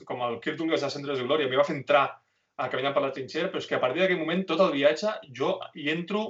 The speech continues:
completament. A, visc la guerra amb ells, I, a més, és una pel·lícula que juga a, a, a, tenint un pla seqüència únic, tot i que sigui trampa, el que tu vulguis, però tenint un pla seqüència únic,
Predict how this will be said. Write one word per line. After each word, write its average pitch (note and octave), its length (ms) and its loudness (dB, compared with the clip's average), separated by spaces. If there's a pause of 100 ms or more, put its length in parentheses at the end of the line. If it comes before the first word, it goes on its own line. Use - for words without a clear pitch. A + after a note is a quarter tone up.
(260)
completament. C3 800 0
A, C3 480 0
visc F#3+ 440 -2
la C#3 220 2
guerra B2+ 180 0
amb C3+ 120 -2
ells, - 180 -4 (400)
I, D3+ 80 0
a C#3 40 -2
més, A#3 340 2 (100)
és - 160 -6
una G#3 120 6
pel·lícula G3+ 360 2
que D#3 340 0 (140)
juga F3+ 320 4
a, - 760 -12
a, C3 160 -2
a, C#3 160 -4 (120)
tenint G3 240 2
un A3 80 0
pla G#3+ 100 2
seqüència F#3+ 560 4
únic, F3 440 4
tot B2 160 -2
i D3 40 -2
que A#3 120 -4
sigui A3 200 2
trampa, A#2 260 2
el A#2 120 0
que C3+ 80 -2
tu D#3 80 0
vulguis, D#3+ 340 0
però D3 120 0
tenint F3+ 180 0
un F#3+ 80 -4
pla F#3 100 0
seqüència E3 360 -4
únic, F3 340 -2